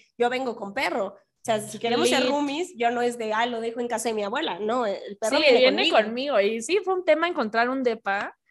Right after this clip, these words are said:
Speaker 2: y lo hemos logrado. Digo, al final yo me hago cargo de él cien por ciento. Yo le doy de comer, yo lo saco, le doy agua, todo, pero al final él vive con las dos, ¿no?
Speaker 1: Claro.
Speaker 2: Entonces,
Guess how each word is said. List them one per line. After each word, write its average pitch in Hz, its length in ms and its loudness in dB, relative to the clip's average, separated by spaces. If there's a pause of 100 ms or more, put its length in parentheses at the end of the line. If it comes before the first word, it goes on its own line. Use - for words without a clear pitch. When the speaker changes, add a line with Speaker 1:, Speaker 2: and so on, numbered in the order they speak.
(260)
Speaker 2:
y 220 200 -4
lo 220 160 2
hemos 269 240 0
logrado. 214 380 2
Digo, 247 160 2
al 226 120 4
final 233 380 -2
yo 254 160 4
me 285 100 0
hago 226 280 2
cargo 214 300 0
de 190 200 -2
él 202 100 -4
cien 208 180 -6
por 196 120 -10
ciento. 226 200 -2
Yo 202 120 -4
le 208 60 0
doy 208 100 4
de 208 80 -2
comer, 302 280 -2
yo 254 100 0
lo 220 100 0
saco, 269 340 0
le 240 100 2
doy 208 180 0
agua, 247 300 2
todo, 220 380 -4
pero 247 160 2
al 247 80 0
final 247 300 0
él 269 140 4
vive 254 280 0
con 202 200 -8
las 190 280 -6
dos, 285 300 4
¿no? 214 180 -6
Speaker 1:
Claro. - 0 -
Speaker 2:
Entonces, 226 440 -2